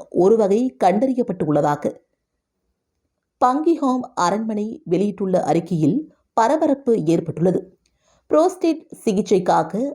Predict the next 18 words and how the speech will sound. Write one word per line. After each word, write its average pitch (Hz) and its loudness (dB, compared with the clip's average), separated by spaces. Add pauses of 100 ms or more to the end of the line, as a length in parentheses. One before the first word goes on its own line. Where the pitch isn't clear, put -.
(120)
மருத்துவமனை 226 2
பரிசோதனைகள் 190 2 (100)
நடைபெற்ற 175 0
பொழுது 156 0 (580)
புற்றுநோய் 285 0
பாதிப்பு 180 2 (260)
கண்டறியப்பட்டுள்ளதாக 180 0
கூறப்படுகிறது. 185 0 (760)
பக்கிங்ஹாம் 269 0 (120)
அரண்மனை 180 0 (200)
வெளியிட்டுள்ள 196 0
அறிக்கையில், 139 -2 (460)
புரோஸ்டேட் 320 2
சிகிச்சைக்காக 185 0 (400)
மருத்துவ 277 0 (280)
பரிசோதனைகள் 226 0 (260)
நடைபெற்ற 185 0
போது 156 -2